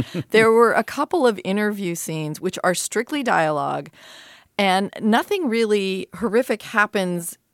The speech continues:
Speaker 2: in the sense of what you see, but the soundscape
Speaker 1: Mm-hmm.
Speaker 2: that was going on underneath those interviews, it was some kind of hum or drone that just kind of pulled you to the edge of your seat and made you so uncomfortable.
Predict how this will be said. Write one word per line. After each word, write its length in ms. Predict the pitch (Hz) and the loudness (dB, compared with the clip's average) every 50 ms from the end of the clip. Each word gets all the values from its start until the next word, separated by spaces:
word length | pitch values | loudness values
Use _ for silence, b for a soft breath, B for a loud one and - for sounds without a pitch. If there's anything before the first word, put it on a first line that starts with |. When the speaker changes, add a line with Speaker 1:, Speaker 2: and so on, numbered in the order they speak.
| _ - | _ -6
Speaker 2:
in 140 | 196 190 | -4 -2
the 80 | 180 175 | -2 -4
sense 400 | - - 196 175 170 175 - - | -2 0 0 0 0 -2 -2 -2
of 340 | 175 160 156 143 156 - _ _ _ | -2 0 0 -2 -6 -12 _ _ _
what 220 | - - 165 - - | -4 -2 -2 -2 -2
you 100 | 165 156 | -6 -6
see, 500 | - - - 294 320 262 170 160 151 B B B B B B B - | -6 -4 -4 -4 -2 -2 -2 -4 -6 B B B B B B B -2
but 200 | 175 208 202 - | -2 -2 0 0
the 60 | - | -4
soundscape 1040 | 196 - - - 226 226 254 294 359 392 381 349 - - - - 175 151 147 147 143 | -6 -6 -4 -2 0 0 0 0 0 0 -2 -2 -2 -4 -2 -2 -2 0 0 -2 -2
Speaker 1:
Mm-hmm. 200 | - 92 95 95 95 95 - | -4 -4 -6 -6 -8 -4 0
Speaker 2:
that 180 | 208 196 - | 0 2 2
was 140 | 190 202 190 | 0 -2 -2
going 380 | 180 214 226 226 240 233 220 220 | 0 0 0 0 0 -2 0 0
on 380 | 233 240 220 196 190 180 170 - | 0 2 2 2 0 0 -2 -4
underneath 720 | - 196 196 190 196 190 190 214 220 226 226 - - - - - _ | -6 -6 -4 -4 -4 -4 -2 -2 -4 -4 -6 -8 -12 -16 -16 -16 _
those 500 | 156 156 175 175 170 175 175 175 165 175 - | -10 -4 -2 0 0 2 0 -2 -4 -8 -8
interviews, 760 | - 180 233 269 269 240 233 202 170 156 151 143 139 139 - - | -4 -4 -2 0 -2 -2 -4 -4 -4 -4 -4 -4 -4 -6 -8 -8
it 120 | - 175 | -8 -6
was 180 | 165 170 180 175 | -4 -4 -4 -4
some 640 | - - - 208 214 220 214 208 196 185 175 151 - - _ _ | -4 -2 -2 0 0 0 0 0 -2 -4 -6 -8 -10 -14 _ _
kind 260 | - - - 208 190 180 | -18 -10 -6 -2 0 0
of 120 | 170 147 | 0 0
hum 440 | 170 - - - 233 202 220 226 214 190 | -4 -10 -4 2 4 6 6 6 4 4
or 120 | 175 165 | 2 2
drone 640 | 151 143 160 160 185 208 226 208 185 170 156 151 151 B B B B B B - | 0 -2 0 2 4 4 6 4 4 2 0 -2 -6 B B B B B B -10
that 180 | 220 220 208 190 | -10 -8 -8 -8
just 480 | 170 - - 247 285 294 277 - - | -6 -6 -4 -4 -4 -4 -6 -8 -12
kind 280 | - - 233 233 226 220 | -8 -6 -4 -2 -2 -2
of 240 | 208 180 160 - - _ _ _ _ - | -4 -6 -10 -14 -20 _ _ _ _ -20
pulled 360 | - - - 208 240 262 254 | -10 -4 -2 0 0 0 -2
you 120 | 269 254 | -4 -6
to 120 | 233 - 226 | -6 -4 -4
the 140 | 175 175 - | -4 0 0
edge 140 | 180 196 202 | 0 -2 -2
of 80 | 214 214 | -4 -6
your 140 | 202 190 180 | -6 -6 -6
seat 320 | - - 208 214 214 - - | -6 -6 -6 -6 -6 -6 -6
and 220 | 196 180 170 170 170 | -6 -6 -4 -4 -4
made 280 | 180 190 202 208 196 | -4 -4 -4 -6 -8
you 120 | 202 196 185 | -8 -8 -8
so 500 | - - - - 196 196 208 233 240 214 | -8 -10 -8 -6 -6 -4 -4 -4 -4 -6
uncomfortable. 1040 | - 202 190 185 175 - - 214 226 240 240 - - 180 170 135 120 98 90 - | -6 -8 -8 -8 -10 -10 -8 -6 -6 -6 -6 -8 -10 -10 -10 -8 -6 -6 -6 -6